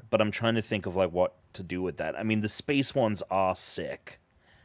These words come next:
Uh, some Destiny stuff would be pretty sick, like the Traveler or, like, the la-, the Tower. The Tower would be cool. The Tower would be dope, but I feel like,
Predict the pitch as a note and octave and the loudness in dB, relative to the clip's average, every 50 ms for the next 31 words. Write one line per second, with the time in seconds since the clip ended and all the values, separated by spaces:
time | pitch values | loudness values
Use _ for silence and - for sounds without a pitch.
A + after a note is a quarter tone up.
0 | - _ _ - A#2+ A#2 - - D3+ D3 B2 G#2+ C3+ C3+ D3+ - - - C#3+ B2+ | -20 _ _ -4 -2 -2 0 0 0 0 4 6 6 6 6 2 -4 -4 -2 -2
1 | A#2 G2+ - - - G2 F2+ - - F#2 F#2 D#2 F2+ E2 - - F2 E2 D#2+ - | -2 -2 -4 -2 -2 -2 -2 -2 -4 -8 -8 -6 -8 -10 -8 -8 -6 -6 -6 -10
2 | - - E2 D#2+ D#2 - - - F2 E2 - - E2 - - - E2 D#2+ D#2+ D#2 | -8 -8 -8 -8 -10 -10 -10 -10 -10 -10 -10 -14 -14 -10 -8 -4 -4 -4 -4 -2
3 | E2+ F2+ F2 E2+ D#2+ F2+ F2+ F2+ F2 - - F#2 F#2 E2+ F2+ - F2+ F#2 - - | 0 0 0 0 0 0 -2 -2 -2 -4 -4 -2 0 0 -2 -2 -4 -8 -8 -6
4 | - G2+ G2 G2 G#2 A#2 C3 D3 D#3 - _ _ - - - _ _ - G#2+ - | -6 -4 -2 0 2 4 4 4 2 0 _ _ -20 -20 -20 _ _ -6 -6 0
5 | - - C3+ D3 D#3 D3+ C#3 A#2+ A2+ A2 F#2+ D#2+ F#2 F2 - - - G2 F2 D#2+ | 4 6 6 8 8 8 6 6 6 4 2 2 -4 -6 -6 -6 -4 -4 -2 -2
6 | D2+ D2 D2 - _ _ _ _ _ _ _ _ _ _ _ _ _ _ _ _ | -4 -6 -10 -12 _ _ _ _ _ _ _ _ _ _ _ _ _ _ _ _
7 | _ _ _ _ _ _ _ G2+ G2+ - - C#3 C#3+ D3 C3+ A#2 A2 G#2 F#2+ E2 | _ _ _ _ _ _ _ -8 -8 0 4 6 8 8 8 6 6 2 0 -2
8 | - E2+ D#2 D2+ - F2+ E2 D2+ C#2+ - - _ _ _ - G#2 G2 G2 G2+ - | -4 -10 -12 -6 -4 -4 -4 -4 -8 -10 -16 _ _ _ -2 0 2 2 0 -2
9 | - A2+ G#2+ G2+ F#2+ F2+ F2+ F2 F2 E2 - - | -2 0 0 0 2 2 0 0 -2 -4 -8 -18